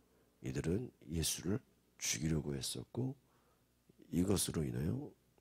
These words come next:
뭐 이후에도 많죠. "나와 아버지는 하나다.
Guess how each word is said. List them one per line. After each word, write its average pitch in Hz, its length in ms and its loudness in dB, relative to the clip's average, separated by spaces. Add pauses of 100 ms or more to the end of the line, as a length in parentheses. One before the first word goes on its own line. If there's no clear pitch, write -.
(600)
뭐 107 440 2
이후에도 127 540 4
많죠. - 480 -8 (680)
"나와 101 400 10
아버지는 101 400 4
하나다. 90 460 -2